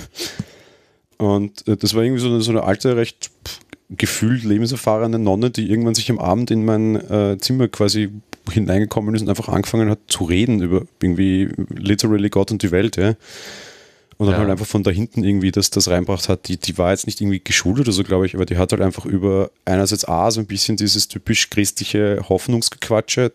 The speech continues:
Speaker 1: mich dann schon gekriegt und B, weil die halt einfach normal war und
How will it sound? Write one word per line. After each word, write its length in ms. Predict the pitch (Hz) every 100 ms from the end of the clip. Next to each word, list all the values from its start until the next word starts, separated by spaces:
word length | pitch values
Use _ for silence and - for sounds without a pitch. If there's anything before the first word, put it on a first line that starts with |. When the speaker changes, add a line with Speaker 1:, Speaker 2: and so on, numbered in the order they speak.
| _
Speaker 1:
mich 320 | - 101 101 -
dann 180 | 107
schon 240 | 104 95 98
gekriegt 500 | 123 - 127 131 -
und 240 | 107 -
B, 320 | - 90 107 -
weil 180 | 87 87
die 140 | 95
halt 100 | 95
einfach 220 | 90 95
normal 500 | 104 98 82 87 107
war 120 | 107 98
und 200 | 92